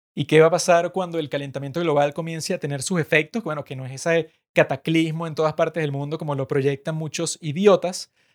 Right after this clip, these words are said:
sino que en realidad el cambio climático tiene un efecto local muy importante.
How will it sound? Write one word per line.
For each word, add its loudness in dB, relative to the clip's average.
sino -4
que 0
en -8
realidad 0
el -6
cambio 0
climático 0
tiene -2
un -4
efecto -2
local 2
muy -4
importante. -6